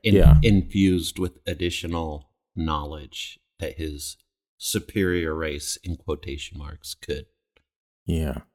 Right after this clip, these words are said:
Speaker 1: could upload common sense, alien common sense to him.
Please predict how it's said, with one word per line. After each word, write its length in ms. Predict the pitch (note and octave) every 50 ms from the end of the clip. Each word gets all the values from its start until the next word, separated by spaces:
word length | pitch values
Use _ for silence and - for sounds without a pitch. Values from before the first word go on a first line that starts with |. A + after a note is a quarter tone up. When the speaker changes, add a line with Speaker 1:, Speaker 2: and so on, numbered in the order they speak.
| _ -
Speaker 1:
could 280 | - - F2+ - D#2+ - _ _ _ _ _ -
upload 680 | G2+ F#2+ - - F2 E2+ E2 D#2 D2+ D2 C#2+ C#2+ C#2+ D2 _ _ _ _ _ _ _ -
common 360 | - G2+ F2+ E2+ E2+ E2+ E2+
sense, 560 | - - E2+ D2+ - - - - - - - _ _
alien 440 | - G#2 G#2 G2 F#2+ F#2 F2+ F2+ F2+
common 400 | - - F2+ F2 E2 D#2 D#2 D#2
sense 340 | - - D#2 D2 D2 - -
to 140 | - - -
him. 180 | - - -